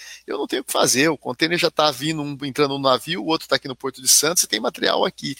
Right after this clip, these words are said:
Então, é muito difícil, isso que é, é complicado. Nós estamos praticamente desde março, é, tentando abaixar o nosso estoque sem ter muito sucesso. E isso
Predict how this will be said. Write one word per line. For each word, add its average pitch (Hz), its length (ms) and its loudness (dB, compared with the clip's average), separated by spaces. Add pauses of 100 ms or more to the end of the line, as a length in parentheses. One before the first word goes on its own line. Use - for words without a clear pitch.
(340)
Então, 190 260 4
é 202 60 2
muito 180 320 -6
difícil, 185 640 0
isso 175 280 2
que - 120 -2
é, 131 320 4
é 131 40 2
complicado. 131 540 0
Nós 120 120 2
estamos 160 200 -2
praticamente 165 420 2
desde 196 300 4
março, 170 560 4 (460)
é, 123 160 4
tentando 185 640 0
abaixar 165 440 2
o 156 60 -4
nosso 143 240 0
estoque - 520 2
sem 151 320 2
ter 156 120 -8
muito 156 220 -6
sucesso. - 640 0
E 151 220 2
isso - 280 2